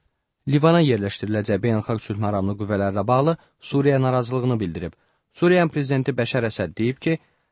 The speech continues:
Livanın Suriya ilə sərhəddinə bu qüvvələrin yerləşdirilməsi düşməncəsinə hərəkət olar. Suriyanın Xarici İşlər Naziri Vəlid Müəllim isə bildirib ki, əgər bu baş verərsə, Suriya Livanla sərhədini bağlayacaq. B M T sülh məramlarının Suriya ilə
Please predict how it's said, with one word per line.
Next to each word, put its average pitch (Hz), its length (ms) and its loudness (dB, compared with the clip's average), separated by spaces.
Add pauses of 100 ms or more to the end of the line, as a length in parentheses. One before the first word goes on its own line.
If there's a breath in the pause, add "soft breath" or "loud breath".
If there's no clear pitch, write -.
(160)
Livanın 151 320 2
Suriya 143 400 0
ilə 110 80 -2
sərhəddinə 113 560 -2
bu 143 160 -4
qüvvələrin 101 460 -2
yerləşdirilməsi 123 720 -2
düşməncəsinə 107 640 -2
hərəkət 92 320 -8
olar. 85 240 -6 (480)
Suriyanın 175 400 2
Xarici 131 240 -2
İşlər 123 280 -2
Naziri 92 420 -6 (260)
Vəlid 117 420 -2
Müəllim 101 400 -2
isə 90 160 -10
bildirib 117 340 -4
ki, 175 180 -2 (300 soft breath)
əgər 135 280 2
bu 104 100 -10
baş 104 220 -2
verərsə, 143 420 0 (240 soft breath)
Suriya 143 480 2
Livanla 147 380 0
sərhədini 110 460 -2
bağlayacaq. 113 540 -2 (460)
B 151 140 4
M 156 80 0
T 190 100 -4
sülh 165 220 -2
məramlarının 110 720 -2
Suriya 131 400 0
ilə 110 100 0